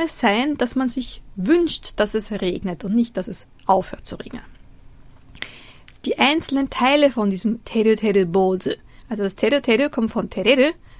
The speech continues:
das ist das Erröten, Erstrahlen, also wie das die Sonne strahlt. Und das Bozu ist eigentlich ein bisschen umgangssprachliches Wort für den buddhistischen Mönch. Und, äh,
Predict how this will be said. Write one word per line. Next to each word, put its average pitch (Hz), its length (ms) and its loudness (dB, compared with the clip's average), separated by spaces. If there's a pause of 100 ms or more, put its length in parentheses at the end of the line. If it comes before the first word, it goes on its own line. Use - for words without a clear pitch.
(140)
das 220 160 -8
ist 202 160 -4
das 196 160 -6
Erröten, 202 600 0
Erstrahlen, - 840 -4 (460)
also 208 360 -4
wie 214 80 0
das 190 140 -2
die 214 60 -4
Sonne 202 300 -2
strahlt. - 540 -2 (340)
Und 247 160 2
das 220 220 0
Bozu 277 480 4 (680)
ist 226 200 0
eigentlich 233 580 2
ein 202 140 0
bisschen 202 160 -4
umgangssprachliches 220 800 -2
Wort 196 180 -4
für 202 80 -4
den 185 120 -2
buddhistischen 196 760 -6 (220)
Mönch. 170 500 -6 (920)
Und, 226 380 2
äh, 214 460 4